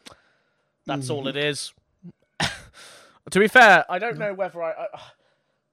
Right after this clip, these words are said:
Speaker 1: I want to get a Nintendo Switch, but I don't know whether to get the dockable one or just to get the tablet one. 'Cause
Speaker 2: Mm, depends on what you use it for.
Speaker 1: I mean, if I wanna stream it, I'd probably be better off with the normal one, so I can actually capture it,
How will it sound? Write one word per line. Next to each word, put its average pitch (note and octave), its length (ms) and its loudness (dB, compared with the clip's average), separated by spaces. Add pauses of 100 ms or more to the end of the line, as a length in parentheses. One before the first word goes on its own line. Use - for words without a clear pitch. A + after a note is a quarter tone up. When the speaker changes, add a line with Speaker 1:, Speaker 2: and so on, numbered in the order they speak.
(720)
Speaker 1:
I G3+ 80 0
want A#3 240 -2
to G3+ 60 -14
get G3+ 140 2
a F3+ 60 -6
Nintendo E3 320 -4
Switch, G#3 240 -4
but E3 80 -2
I - 20 4
don't G3 140 -2
know G#3 60 -2
whether F3+ 160 -4
to D#3 60 -20
get E3+ 160 -8
the C#3 60 -20
dockable D3 360 -10
one A2+ 180 -8
or A2 80 -12
just - 220 -16
to A#2 80 -20
get G#2+ 240 -14
the G#2+ 80 -14
tablet A2+ 400 -14
one. A#2+ 240 -8 (2000)
'Cause D3 420 -6
Speaker 2:
Mm, C#3 880 -6
depends C#3+ 440 -8
on C3 80 -10
what C3 220 -14
you C3 80 -10
use B2+ 300 -6
it A2+ 140 -14
for. A#2 260 -6
Speaker 1:
I F3 60 -2
mean, F3 160 0
if E3 120 -12
I - 20 0
wanna F#3+ 180 -4
stream D#3 440 -12
it, C3 60 -12
I'd A#2 160 -14
probably C3 280 -16 (100)
be A#2+ 100 -16
better A#2 300 -12
off - 200 -18
with A2 260 -18
the G2+ 340 -20 (340)
normal G#2+ 280 -20
one, G2+ 200 -18
so - 120 -20
I G#2 40 -20
can A2 100 -20
actually G2 280 -18
capture - 400 -14
it, - 80 -20